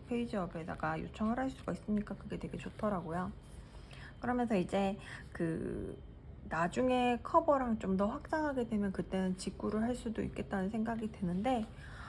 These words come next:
어, 공식 홈페이지에서 이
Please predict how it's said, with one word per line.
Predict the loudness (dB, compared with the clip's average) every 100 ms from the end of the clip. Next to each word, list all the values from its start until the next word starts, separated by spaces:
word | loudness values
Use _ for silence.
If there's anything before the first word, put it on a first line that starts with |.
| -8 -8
어, | -10 -10 -10 -10 -10 -12 -14 -16 -14 -14 -14 -14 -12
공식 | 2 6 8 10 8 6 2 -2
홈페이지에서 | -4 0 2 2 0 -2 0 0 0
이 | -4